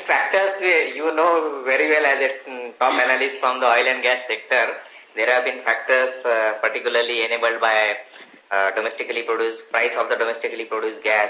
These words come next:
which has definitely helped us. This year, of course, the growth in volume have also been better. As a company philosophy as such, we still don't necessarily aim at any particular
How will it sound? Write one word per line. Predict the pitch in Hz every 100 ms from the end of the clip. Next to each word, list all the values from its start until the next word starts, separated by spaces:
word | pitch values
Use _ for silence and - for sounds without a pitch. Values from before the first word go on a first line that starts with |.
| 107
which | 98
has | 107 107
definitely | 104 107 101 110 95
helped | 95 -
us. | 104 107 - - - - -
This | 127 127
year, | 131 131
of | 123 -
course, | 127 127 -
the | 123 117 120
growth | 120 123
in | 120
volume | 110 110 120 120
have | 113 110
also | 104 - 117
been | 117 107
better. | 101 101 110 - - _ - - - - - -
As | 123 147
a | 156 156 156 143
company | 147 143 165 175 165
philosophy | 156 160 160 160 175 156
as | 147 175
such, | 175 160
we | 160 160 -
still | 170 170 165 - - - 131
don't | 143 151
necessarily | 127 156 151 156 156 156 127
aim | 139
at | 147 147 -
any | 131 139 135
particular | 120 135 135 135 131 135